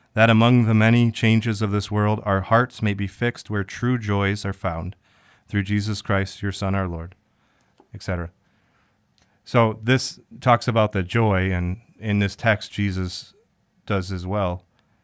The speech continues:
um, you know, "that your joy may be full." And, uh, the thing was that in the Old Testament, the children of Israel were grumbling, and Moses prayed and interceded for them,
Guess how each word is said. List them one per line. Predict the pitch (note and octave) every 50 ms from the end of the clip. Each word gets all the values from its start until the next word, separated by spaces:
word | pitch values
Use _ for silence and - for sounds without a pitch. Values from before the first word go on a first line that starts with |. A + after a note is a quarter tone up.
| _ _ _ _ _ -
um, | F#2+ F2+ E2+ E2+ F2 F2 F2 _ _ _ _ _ _
you | - A2 F#2+
know, | G2 F#2+
"that | F#2 G#2 G2+ G#2
your | G2 G2
joy | F2+ - A2 G2+ G2 G2 G2
may | F#2 F#2 F#2 F2+
be | F2+ F#2+ F2+
full." | E2+ - - G2 F#2 E2+ F2 F2 _ _ _ _ _ _ _ _ _ _ _ _ _ _ _ _ _ _ _ _ _ -
And, | G2+ F2 E2+ E2+ E2+
uh, | E2+ E2 E2 F2 - _ _ _ _ _ _ _ _ _ _ _ _ _ _ _ _ _ _ _ _ _ _ _ _ _ _ _ _ _ _ _ _ _ _ _ _ _ _ _ _ _ -
the | A2
thing | - - B2+ A#2+ A2+
was | A2 A2 G#2+ G2 G2
that | G#2 F#2+ F#2+ - - _ _ _ G#2+ G2+ G2+ - _ _ -
in | A2 G2+ G#2
the | F#2
Old | G2 A2 B2 A2+
Testament, | - A2+ - - - G2+ F#2 F2+
the | - -
children | - - A2 G#2+ G2+ G2+ G2
of | G2 F#2+
Israel | G2+ F#2+ - G#2+ G2 F#2+ F#2
were | F#2 F#2
grumbling, | E2+ - G2 G#2+ A2+ A2+ A2 F#2 F2 E2 D#2+ D#2+ F2+ F#2+ _ _ _ _ _ _ _ _ _ _ _ _ _ _ _ _ _ -
and | A2 G#2+ G#2
Moses | G#2 G#2+ A2 A2 G2 G#2+ G#2 F#2 -
prayed | - - - A2 G#2 G#2 G#2 G2+
and | G2 F#2+
interceded | G2 G2 F#2+ F#2 - - C3 B2+ A2+ F#2+ F2+ -
for | G#2 F#2
them, | F2 F2 F2 F2+ G2+